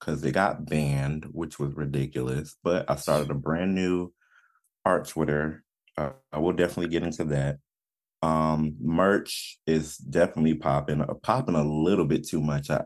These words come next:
I'm actually considering, like, hiring an assistant because I don't know.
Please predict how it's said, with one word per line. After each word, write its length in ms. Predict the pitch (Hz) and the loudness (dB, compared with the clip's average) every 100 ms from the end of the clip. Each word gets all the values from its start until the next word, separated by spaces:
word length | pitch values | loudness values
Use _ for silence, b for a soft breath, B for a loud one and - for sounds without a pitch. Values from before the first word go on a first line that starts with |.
| - | -6
I'm 220 | 80 80 - | -2 0 2
actually 360 | 101 - - | 0 0 -2
considering, 760 | - 80 73 - 78 80 73 69 | -2 -4 -4 -2 -2 0 0 0
like, 380 | 65 67 64 - _ _ _ _ _ - | 0 0 -2 -8 _ _ _ _ _ -4
hiring 340 | 73 73 78 | 0 2 2
an 140 | 65 65 | 2 -2
assistant 920 | 62 - - 104 - 113 113 80 - _ _ _ _ _ _ _ 69 | -4 -6 0 2 2 0 0 0 -8 _ _ _ _ _ _ _ -6
because 880 | 78 78 - 87 78 73 73 71 - _ | -2 -2 2 4 4 2 0 -4 -14 _
I 100 | 95 | 0
don't 240 | 101 98 85 | 2 0 0
know. 580 | 82 80 80 78 76 | 0 0 0 0 -2